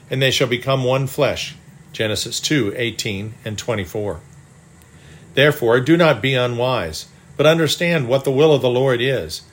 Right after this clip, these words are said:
Give thanks always for all things to God, submitting to one another in the fear of God. Ephesians five seventeen, twenty, and twenty-one. Dear Heavenly Father,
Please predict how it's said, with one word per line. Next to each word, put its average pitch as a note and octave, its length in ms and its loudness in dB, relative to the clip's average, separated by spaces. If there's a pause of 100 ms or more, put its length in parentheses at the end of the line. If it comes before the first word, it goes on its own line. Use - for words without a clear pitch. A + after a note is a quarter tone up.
(160)
Give E3+ 220 4
thanks C#3+ 420 0
always A#2 480 2
for A#2+ 180 2
all A#2 200 2
things A2+ 320 -6
to A#2 120 -8
God, G2 380 -4 (340)
submitting D#3+ 500 2
to A#2 100 -4
one A2+ 180 -4
another G#2+ 400 -4
in A2 120 -6
the G2+ 80 -4
fear C#3+ 280 2
of G2 140 -2
God. F2 340 -4 (880)
Ephesians A#2 560 -2
five G#2 540 0 (320)
seventeen, C#3 800 0
twenty, A2+ 400 0
and G2+ 160 -6
twenty-one. F#2+ 560 -4 (1300)
Dear F3+ 180 4
Heavenly D#3 320 4
Father, G2 420 2